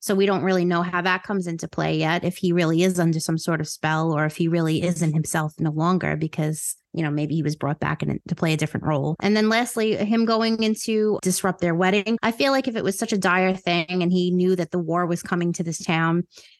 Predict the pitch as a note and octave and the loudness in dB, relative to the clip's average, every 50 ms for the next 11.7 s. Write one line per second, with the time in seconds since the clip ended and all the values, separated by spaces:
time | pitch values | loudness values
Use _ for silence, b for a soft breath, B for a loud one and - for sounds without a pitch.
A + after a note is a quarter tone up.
0 | B - E3+ F3 F#3+ F#3 F3+ F3 F3+ F3+ F3 F3 F3 E3 E3 F3 - - - F3+ | B -2 2 2 4 4 4 4 4 4 4 2 2 2 2 0 -2 -2 -2 -2
1 | F3 D#3 D3+ D#3+ - - F3 E3+ E3 - F3 - - F3 E3 E3 E3+ E3 D#3+ E3 | 0 0 0 -2 0 0 0 0 0 -2 -2 -2 0 -2 0 0 0 0 -2 0
2 | E3+ E3 D#3+ D#3+ D#3+ D#3+ - - - - _ - - - - - - F#3+ F3+ - | -2 0 0 2 2 0 0 -2 -8 -20 _ -20 -20 -16 -14 -6 -2 -2 -2 -2
3 | - - F#3+ F#3 F#3+ F#3 F#3 F3+ F3 - - - - - - F#3 F#3+ G3+ G3+ - | 0 2 2 2 2 2 0 0 -2 -2 -4 -6 -6 -4 -2 0 0 0 0 -2
4 | - G#3+ G3 F#3+ F#3 F3+ F3 F3+ F3 - F#3 D#3+ D#3+ E3 - - E3 E3+ E3 E3 | -2 0 0 2 2 2 2 0 0 0 -2 -2 -4 -4 -2 -2 -2 0 0 0
5 | E3 E3 D#3+ E3 D#3 D#3 - - F#3 E3+ E3+ C#3+ - G3 A3 A3 G#3 F#3 F3 E3 | 0 0 0 0 -2 -2 0 0 0 2 2 2 2 2 2 2 2 0 0 0
6 | E3 C3 E2+ - - _ - F#3+ F#3+ - - A#3+ A#3+ A3+ - G3 F#3 G3+ G#3 G3 | -2 -2 -4 -6 -8 _ -6 -6 -4 -4 -2 -2 -2 0 2 2 2 2 2 2
7 | G3 F#3+ F3+ F#3+ F3+ F#3 - F3+ F#3 F3+ F3 E3+ E3 C3+ - E3 F3 F3+ E3 - | 2 2 0 2 0 0 2 2 2 2 2 2 0 0 0 0 0 -2 -2 -4
8 | - - E3 D3 C3 C#3+ D#3+ C#3+ B2+ A#2+ A2 - D#3+ - F3+ E3+ D#3 F3 F3 F3+ | -4 -4 -2 -2 -2 -2 -4 -2 -2 -2 -2 -2 -2 0 0 0 0 2 0 2
9 | D3 E3+ F3+ F3 F3 E3+ D#3+ E3 D#3+ - - F#3 F3+ F3+ F3 - - G3+ G3+ G3+ | 2 2 2 2 2 0 0 -2 -2 0 0 0 0 0 0 0 0 0 2 2
10 | F#3+ - G#3+ G3+ G3 - - G#3+ G#3 G3 F#3+ F3 D#3+ D#3 E3+ E3+ D#3+ D3+ D3+ - | 0 0 -2 -2 -2 -2 -2 0 2 2 2 2 0 0 0 0 -2 -2 -4 -6
11 | D3+ - D#3+ D3 D3+ D#3 D#3 D#3+ E3+ F#3+ G3+ G3+ A3 B3 | -6 -4 -4 -2 0 0 0 2 2 2 2 2 0 -2